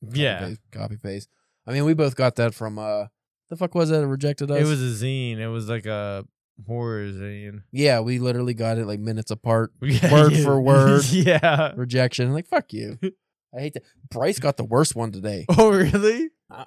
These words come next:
Speaker 1: I'm actually gonna have to bring
Speaker 2: Maybe,
Speaker 1: it up. I
Speaker 2: maybe
Speaker 1: won't
Speaker 2: this is what I saw you, you saw that, that you were reading earlier.
Speaker 1: I'm not gonna name the, I'm not gonna shame a name here. I should, but
Speaker 2: Mm.
Speaker 1: it didn't happen to me. So I, I guess he said they emailed him. He didn't send me the first one. They emailed him. They lost his poem.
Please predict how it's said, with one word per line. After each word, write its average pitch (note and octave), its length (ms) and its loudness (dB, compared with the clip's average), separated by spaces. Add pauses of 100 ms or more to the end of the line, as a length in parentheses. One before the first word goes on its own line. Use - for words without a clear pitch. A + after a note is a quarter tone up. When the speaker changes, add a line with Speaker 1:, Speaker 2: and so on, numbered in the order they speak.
Speaker 1:
I'm D3+ 180 -4
actually C3+ 280 -4
gonna A#2 80 -2
have A#2 100 -6
to - 60 -20
bring A#2+ 160 -4
Speaker 2:
Maybe, G#3 140 0
Speaker 1:
it G3+ 40 -6
up. - 20 0
I D3 80 6
Speaker 2:
maybe D#3+ 80 2
Speaker 1:
won't C4 120 0
Speaker 2:
this A#3 180 0
is G3+ 100 -6
what F#3 140 0
I F3 100 2
saw D#3+ 220 -2
you, D3 260 -2
you C#3+ 240 -14
saw C#3 320 0
that, B2 280 -2
that A#2 160 -2
you A#2+ 200 -4
were A2+ 380 -4
reading A2 340 -4
earlier. A2 500 -4 (300)
Speaker 1:
I'm B2+ 100 -8
not C#3 140 -4
gonna A#2+ 120 -4
name A2 440 -4
the, F2 220 -12
I'm A2+ 80 -10
not A#2 100 -6
gonna G#2 140 -8
shame A2 380 -2
a G2+ 60 -4
name G2 360 -6
here. G2 200 -12
I G2 60 -14
should, G#2+ 400 -6
but F2+ 100 -12
Speaker 2:
Mm. A2+ 40 -10
Speaker 1:
it G2 400 -16
didn't G#2+ 180 -8
happen A2 260 -4
to - 60 -12
me. G2 220 -12 (200)
So E3+ 340 0
I, D3+ 180 -4
I C#3 80 -2
guess F#3 220 2
he G#3 120 -2
said D#3+ 320 0
they C3 160 2
emailed B2 560 2
him. A2+ 100 -4
He B2 80 -2
didn't C3 140 -4
send C3 100 -4
me B2 60 -2
the G#2+ 100 -6
first A#2 300 -4
one. G2 100 -8
They G#2 120 -8
emailed C#3 460 4
him. A#2 140 2
They G#2+ 80 -2
lost A#2+ 300 2
his G#2+ 100 -10
poem. G#2+ 400 -12